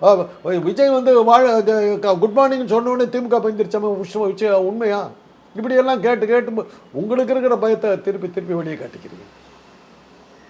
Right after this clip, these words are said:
இதுல பதறிட்டு இருக்குது. வி-, விஜய் வந்து பேசி வந்துட்டார், தி மு க பயந்துருச்சு. இப்படி எல்லாம் என்னத்துக்கு நீங்க சொல்றீங்க? உன் கட்சி என்னாச்சுன்னு சொல்ல.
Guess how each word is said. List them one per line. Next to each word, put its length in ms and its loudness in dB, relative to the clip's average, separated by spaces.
இதுல 260 -6
பதறிட்டு 440 0
இருக்குது. 240 2
வி-, 180 -6
விஜய் 260 2
வந்து 400 2
பேசி 300 -2
வந்துட்டார், 480 0
தி 140 -2
மு 80 -6
க 120 0
பயந்துருச்சு. 400 -4
இப்படி 280 -8
எல்லாம் 220 0
என்னத்துக்கு 340 -6
நீங்க 180 -8
சொல்றீங்க? 480 -6
உன் 340 -4
கட்சி 360 0
என்னாச்சுன்னு 460 -2
சொல்ல. 360 -8